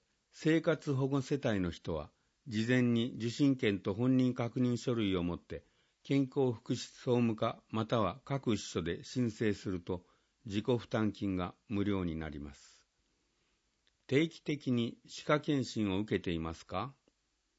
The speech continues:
十年に一度のチャンスをぜひご利用ください。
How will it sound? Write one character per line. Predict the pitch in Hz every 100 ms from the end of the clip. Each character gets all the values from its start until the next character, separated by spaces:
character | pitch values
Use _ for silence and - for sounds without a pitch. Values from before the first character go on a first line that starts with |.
| _ _ _ -
十 | 117 151
年 | 151 127
に | 113 110
一 | -
度 | 120 117
の | 110
チ | 123
ャ | 110
ン |
ス | 104 101
を | 92 - -
ぜ | 90 123
ひ | 156 113
ご | 87 95
利 | 107
用 | 107 101
く | -
だ | 87 82
さ | 82
い。 | 73